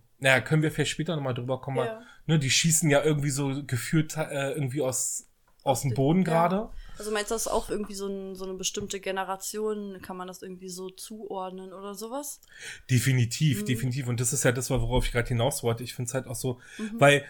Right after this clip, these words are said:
Speaker 1: so da kommt man so in, ins erste Ding so, zum Beispiel meine, ich, ich hab meine Kollegin, die ist so dafür zu, äh, zum Beispiel zuständig, ja, Leute einzustellen.
Speaker 2: Mhm.
Speaker 1: Ne, so neue Mitarbeiter.
Speaker 2: So Human, Human Resources macht sie.
Speaker 1: Genau,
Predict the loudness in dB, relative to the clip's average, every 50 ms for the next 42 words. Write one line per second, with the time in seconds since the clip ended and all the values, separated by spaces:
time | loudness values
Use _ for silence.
0 | -12 -16 -4 0 2 6 8 8 8 8 8 6 6 6 4 4 4 2 0 0
1 | 0 -2 -4 -4 -2 -2 -2 -4 -4 -4 -6 -6 -4 -4 -4 -4 -4 -4 -6 -6
2 | -4 -2 -2 -2 -2 -2 -4 -4 -4 -6 -10 -12 -16 -18 -16 -12 -10 -10 -10 -10
3 | -6 -2 -2 -2 -2 -2 -2 -2 2 4 4 4 4 2 2 2 0 0 -2 -4
4 | -4 -2 0 0 0 0 -2 -4 -6 -6 -8 -8 -6 -2 0 0 0 -2 -4 -6
5 | -8 -8 -6 -6 -6 -6 -8 -10 -10 -8 -6 -6 -6 -4 -2 -2 -2 -2 -2 -6
6 | -10 _ _ _ -6 -2 -2 -2 -2 -4 -8 -10 -10 -10 -8 -8 -8 -8 -8 -8
7 | -10 -12 -14 -12 -10 -8 -8 -6 -6 -6 -4 -4 -4 -4 -4 -6 -6 -6 -10 -12
8 | -16 -20 -20 -20 -18 -18 -12 -6 -4 -2 -2 0 -2 -4 -4 -6 -8 -6 -6 -8
9 | -8 -8 -10 -8 -8 -6 -6 -6 -6 -6 -6 -8 -8 -10 -12 -14 -14 -12 -10 -8
10 | -8 -8 -8 -8 -8 -8 -6 -6 -4 -4 -4 -4 -6 -8 -10 -10 -12 -14 -16 -18
11 | -20 -10 -2 2 4 4 6 6 4 4 2 0 -4 -8